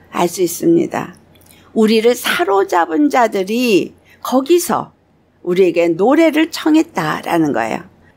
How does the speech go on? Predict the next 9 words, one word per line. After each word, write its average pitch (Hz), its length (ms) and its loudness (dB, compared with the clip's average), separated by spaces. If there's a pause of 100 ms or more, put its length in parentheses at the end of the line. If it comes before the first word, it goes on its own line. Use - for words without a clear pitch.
(220)
예루살렘을 247 840 2
황폐하게 254 600 0
하고 185 440 -2
무너뜨린 247 680 -2
그들이 185 760 0 (400)
유대인들을 185 840 2
데려다가 151 920 -2 (420)
자기들을 180 920 -2
위하여서 143 760 -4